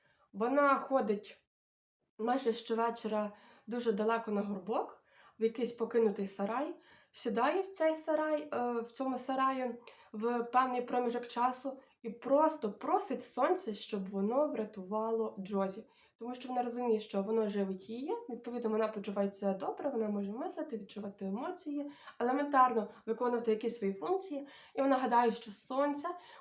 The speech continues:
може врятувати і, е, Джозі. Це стається.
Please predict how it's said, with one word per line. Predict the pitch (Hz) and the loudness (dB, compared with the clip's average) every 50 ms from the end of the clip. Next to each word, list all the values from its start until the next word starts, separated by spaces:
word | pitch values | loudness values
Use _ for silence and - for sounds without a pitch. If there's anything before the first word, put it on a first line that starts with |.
| - | 0
може | - 269 294 294 302 220 | 6 6 6 6 6 2
врятувати | 220 214 202 - 208 202 220 233 226 233 - 226 | 0 -2 -2 -2 0 0 2 0 0 0 0 0
і, | 226 226 - 214 214 214 220 220 220 220 220 220 | 0 0 -2 -4 -4 -2 -2 0 0 2 2 0
е, | 214 214 - 208 202 196 190 | 0 -2 -2 -2 -2 -2 0
Джозі. | 190 202 196 196 190 202 196 - _ _ _ _ _ _ _ _ _ | 2 2 2 2 2 -4 -8 -12 _ _ _ _ _ _ _ _ _
Це | - - 320 320 | -2 -2 -2 -2
стається. | - - - 349 339 330 311 233 - - 220 208 | -2 -4 -4 -4 -2 0 -2 -2 -2 -4 -10 -12